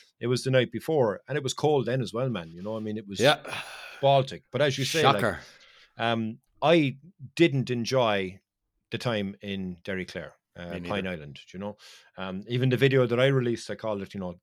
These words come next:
Speaker 1: the, how not to photograph this iconic location or whatever I called it, because it was
Speaker 2: <laughs>
Speaker 1: the, the, the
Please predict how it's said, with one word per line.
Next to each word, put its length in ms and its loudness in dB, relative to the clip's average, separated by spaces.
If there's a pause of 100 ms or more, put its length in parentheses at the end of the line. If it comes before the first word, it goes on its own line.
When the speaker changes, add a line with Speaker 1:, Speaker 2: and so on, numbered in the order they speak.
(160)
Speaker 1:
the, 80 -20 (440)
how 200 -4
not 320 0
to 80 -12
photograph 540 -6
this 180 -8
iconic 440 -14
location 440 -14
or 100 -18
whatever 240 -14
I 80 -12
called 220 -4 (100)
it, 80 2
because 220 -4
it 80 -6
was 140 -6
Speaker 2:
<laughs> 420 -12
Speaker 1:
the, 200 2 (120)
the, 180 -2
the 80 -6